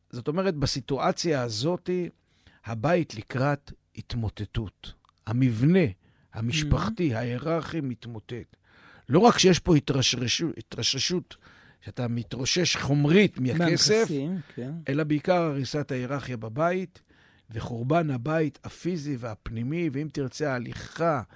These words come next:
Speaker 1: מהבית לבית הקברות, או היציאה של השיכור בסיפור הראשון, מהבית שלו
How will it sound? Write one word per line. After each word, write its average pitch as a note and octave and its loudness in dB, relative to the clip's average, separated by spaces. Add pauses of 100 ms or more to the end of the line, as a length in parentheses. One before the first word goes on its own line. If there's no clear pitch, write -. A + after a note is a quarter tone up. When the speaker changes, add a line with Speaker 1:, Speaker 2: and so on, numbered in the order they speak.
(240)
Speaker 1:
מהבית A2+ 0
לבית A#2+ -6
הקברות, A2 -6 (300)
או C#3 -2
היציאה D3 2
של D3 -2
השיכור D3 0
בסיפור C#3 -2
הראשון, C3+ 0 (300)
מהבית E3+ 10
שלו A#2 -2